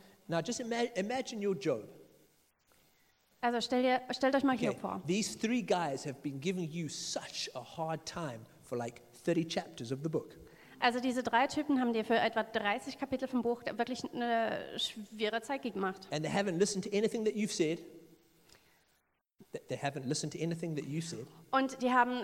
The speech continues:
Speaker 2: überhaupt nicht zugehört, dass du was gesagt hast.
Speaker 1: And they've accused you of being in sin.
Speaker 2: Und sie haben dich, dir vorgeworfen, dass du in Sünde lebst.
Speaker 1: And you've known that you've been righteous.
Speaker 2: Und du weißt, dass du gerecht warst.
Speaker 1: And then God comes along
Speaker 2: Und dann kommt Gott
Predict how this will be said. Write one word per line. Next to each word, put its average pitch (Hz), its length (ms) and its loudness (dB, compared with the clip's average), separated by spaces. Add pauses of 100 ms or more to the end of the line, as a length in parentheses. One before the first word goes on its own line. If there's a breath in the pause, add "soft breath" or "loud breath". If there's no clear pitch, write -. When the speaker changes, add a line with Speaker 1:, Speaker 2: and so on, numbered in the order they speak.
(100)
Speaker 2:
überhaupt 247 320 0
nicht 339 160 6
zugehört, 233 400 2
dass 202 140 0
du 233 100 -2
was 226 160 2
gesagt 185 340 -2
hast. - 320 -6 (140)
Speaker 1:
And 135 120 -2
they've 135 140 0
accused 185 460 0
you 202 300 6
of 151 160 -2
being 151 220 4
in 120 120 -2
sin. 196 480 0 (640 loud breath)
Speaker 2:
Und 247 180 2
sie 240 140 2
haben 240 360 4
dich, 240 300 -2
dir 226 160 2
vorgeworfen, 240 720 4
dass 220 120 0
du 202 80 -2
in 196 120 0
Sünde 285 280 2
lebst. - 460 -6 (840)
Speaker 1:
And 135 180 -2
you've 165 180 2
known 165 280 4
that 139 100 2
you've 147 180 -4
been 135 160 0
righteous. 139 600 -4 (340 loud breath)
Speaker 2:
Und 247 160 2
du 240 160 2
weißt, 254 300 6
dass 214 120 -6
du 196 80 -6
gerecht 185 360 -4
warst. - 380 -4 (220 loud breath)
Speaker 1:
And 135 100 -4
then 135 220 -2
God 160 300 4
comes 117 300 -6
along 107 260 -8 (460)
Speaker 2:
Und 220 120 -2
dann 226 100 2
kommt - 200 -2
Gott 233 280 0